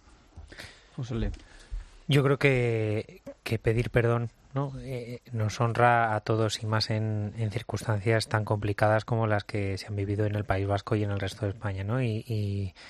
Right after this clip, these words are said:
Speaker 2: y esas situaciones difíciles en las que en muchas ocasiones la Iglesia en el País Vasco no ha sabido estar a la altura, ¿no? Y, y ha generado más confrontación en lugar de sembrar,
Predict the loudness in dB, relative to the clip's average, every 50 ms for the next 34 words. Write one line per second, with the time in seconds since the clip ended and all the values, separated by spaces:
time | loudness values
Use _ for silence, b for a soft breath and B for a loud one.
0 | B B B B B 2 4 4 4 2 2 4 2 2 4 2 2 2 0 -2
1 | -2 -2 -2 -2 0 0 0 0 0 0 -2 -2 0 0 0 0 -2 -4 -2 -2
2 | -2 -2 -2 -2 -2 -2 -4 -4 -4 -4 -4 -6 -6 -6 -6 -6 -6 -4 -4 -2
3 | 0 0 -2 2 2 2 2 2 0 -2 -2 -2 -4 B B B B B B B
4 | B B -2 0 2 2 4 2 0 0 0 0 2 2 2 0 0 -2 0 2
5 | 2 2 2 2 2 2 0 0 -2 -2 0 0 0 0 0 0 0 0 0 0
6 | 0 0 0 0 -2 -2 0 0 0 0 0 0 2 2 2 2 0 0 0 2
7 | 2 2 2 0 -2 -2 -2 -2 -4 -4 -4 -2 -2 2 2 4 2 2 0 -2
8 | 0 2 2 2 2 2 0 -2 -2 -4 B B B B B B B 2 2 4
9 | 4 2 2 0 0 0 0 -2 0 0 0 -2 0 0 0 0 0 -2 -2 -2
10 | -2 0 2 2 2 2 0 0 -2 -2 -4 -4 -4 -2 0 2 2 2 0 -2
11 | -6